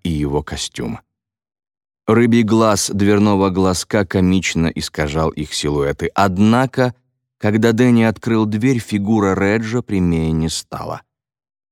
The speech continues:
«Ну, наконец-то!» проворчал домовладелец, протискиваясь мимо Дэнни. «Поставь чайник».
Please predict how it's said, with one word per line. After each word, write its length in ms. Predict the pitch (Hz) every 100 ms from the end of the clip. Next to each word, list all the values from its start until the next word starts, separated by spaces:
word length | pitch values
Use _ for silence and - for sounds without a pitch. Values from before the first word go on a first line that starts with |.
| _ _ - 71
«Ну, 320 | 82 110 123
наконец-то!» 1160 | 120 107 87 80 71 64 - - - - 117 - _ _ _
проворчал 640 | 80 80 87 82 87 87
домовладелец, 800 | 82 85 82 82 82 131 143 - - _ -
протискиваясь 960 | 98 92 - 113 117 - 104 101 95 -
мимо 280 | 82 82
Дэнни. 420 | 73 69 65 - - _ _ _ _ _ _
«Поставь 440 | - 78 - 98 82
чайник». 640 | 92 76 69 67 - -